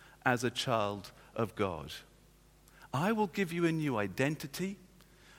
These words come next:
I will begin to give you a new nature by my spirit.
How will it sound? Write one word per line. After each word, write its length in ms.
I 180
will 160
begin 420
to 100
give 200
you 120
a 80
new 240
nature 560
by 180
my 200
spirit. 480